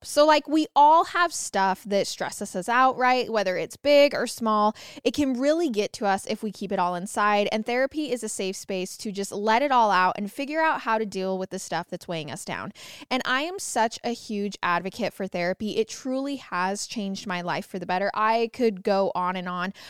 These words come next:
I feel like I have the tools now to handle panic attacks or just major stressors in life,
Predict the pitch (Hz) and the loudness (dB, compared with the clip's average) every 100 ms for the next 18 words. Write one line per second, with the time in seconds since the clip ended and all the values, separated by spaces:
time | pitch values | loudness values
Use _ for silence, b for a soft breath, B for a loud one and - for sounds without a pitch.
0 | B 247 262 311 320 - 269 247 233 220 | B -2 0 0 0 0 -2 0 0 -2
1 | 202 196 - 262 262 247 240 233 226 - | -8 -10 -6 -2 -2 0 -2 0 0 -2
2 | 247 226 196 196 269 254 262 262 - 233 | -2 0 -2 -6 -4 -4 -2 -4 0 4
3 | 226 220 - 202 185 - 196 180 170 - | 6 4 2 -4 -6 -10 -10 -8 -8 -8
4 | - 233 247 240 233 233 226 214 208 202 | 0 0 0 0 0 0 -2 -2 0 0
5 | 196 | 0